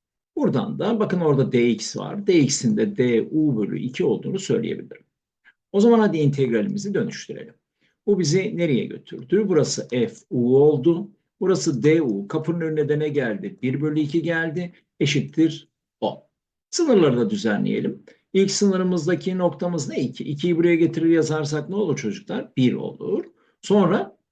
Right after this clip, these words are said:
ikinin yerine kaçı yazalım? Dördü yazalım. Dördü yazınca sekiz, üçü gidince beş. Zaten planlamıştık. Bak bu geldi.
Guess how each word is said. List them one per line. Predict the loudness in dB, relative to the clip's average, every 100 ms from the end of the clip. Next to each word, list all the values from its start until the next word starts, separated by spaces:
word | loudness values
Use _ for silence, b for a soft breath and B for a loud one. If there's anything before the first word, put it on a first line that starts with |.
| _ -10
ikinin | -4 0 2
yerine | 2 2 2 -2 -2
kaçı | -2 0 2
yazalım? | 0 0 -4 -6 -4 -4 0
Dördü | 2 4 2 0
yazalım. | -6 -6 -12 -10 -6 -2 2
Dördü | 4 4 4
yazınca | 2 2 0
sekiz, | 0 -4 -2 -4
üçü | -2 -2
gidince | -4 -2 -2 -2 -2 -4
beş. | -8 -12
Zaten | -6 -4 -2 -2 -2
planlamıştık. | -2 0 0 -2 -4 -12 -16 -18
Bak | -16 -8
bu |
geldi. | -6 -6 -8 -14 -20